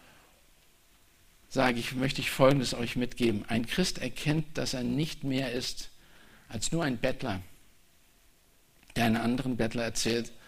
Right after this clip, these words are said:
wo es etwas zu essen gibt. Jedermann hat ges-, jemand hat mal gesagt, "Ich bin auf dem Pilgerreise,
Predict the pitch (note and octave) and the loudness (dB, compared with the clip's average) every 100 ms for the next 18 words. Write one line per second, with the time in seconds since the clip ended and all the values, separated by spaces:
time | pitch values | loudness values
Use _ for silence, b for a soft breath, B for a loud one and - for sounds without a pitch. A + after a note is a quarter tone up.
0 | B B B A#2 A2 - A2+ A2+ G#2 - | B B B -6 -4 -2 -2 -2 -2 -2
1 | G#2+ G#2 G2+ F#2 - - - - - - | -2 -2 -2 -6 -8 -8 -10 -14 -20 -14
2 | - B2 D3 C#3+ C#3 C#3 - A#2 - B | 0 2 4 2 0 -2 -4 -6 -8 B
3 | C3+ C#3 B2+ C3+ B2 A#2+ C3 C3 - C3+ | 0 0 0 -2 -2 0 0 -2 -4 -2
4 | B2 - A2+ - D3+ C3+ A2 G2+ A2+ | -2 -2 -4 0 2 2 2 2 2